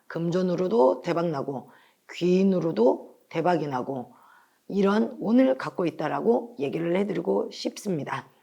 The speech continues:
근데, 어, 내 중심을 잡지 못하고 구설에 너무 얽매이다 보면은 모든 것들이 물거품이 될 수도 있는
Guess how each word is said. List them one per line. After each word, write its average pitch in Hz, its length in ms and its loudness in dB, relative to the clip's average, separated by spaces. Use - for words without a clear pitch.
근데, 208 440 0
어, 151 320 -2
내 220 220 6
중심을 233 380 4
잡지 196 260 -2
못하고 175 480 0
구설에 233 560 8
너무 208 520 2
얽매이다 254 580 6
보면은 151 600 -6
모든 240 340 6
것들이 233 600 2
물거품이 220 840 4
될 170 160 2
수도 170 280 -6
있는 196 420 2